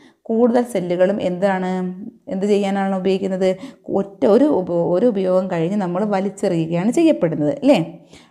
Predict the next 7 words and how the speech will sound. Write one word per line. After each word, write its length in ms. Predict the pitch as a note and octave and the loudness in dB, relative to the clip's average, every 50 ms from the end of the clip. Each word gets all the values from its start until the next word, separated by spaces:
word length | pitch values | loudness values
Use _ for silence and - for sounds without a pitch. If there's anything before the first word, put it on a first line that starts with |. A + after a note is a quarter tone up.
| _ _ G#4+ | _ _ 4
Do 140 | A4 - F#4+ | 6 6 8
they 80 | D#4+ | 4
cause 500 | D4 D#4+ - G#3+ G3+ G#3 G#3 - - G3+ | 4 2 2 2 2 2 0 -2 -6 -4
environmental 840 | G3+ G3 G#3 G#3+ G#3+ A#3 G#3+ G3 F#3 F3+ F3 E3+ E3 E3+ E3+ E3+ G3 | -2 0 0 2 2 4 4 4 2 2 0 -2 -2 0 0 0 -2
pollution? 540 | G#3+ G#3+ - E3+ D#3+ D#3 D#3+ D#3 D#3 D#3 - | -2 -2 -2 -4 -2 0 -2 -4 -4 -4 -6
ഇത് 400 | E3+ E3+ F3 F#3+ F#3 - - F3+ | -6 -4 -2 -2 -4 -2 -2 -4
environmental 720 | F3+ F#3 G3 G#3 A3+ G#3+ G3 F3+ F3 E3+ E3+ D#3+ E3+ F3 | -2 -2 0 2 2 2 2 2 -2 -4 -2 -2 -2 -4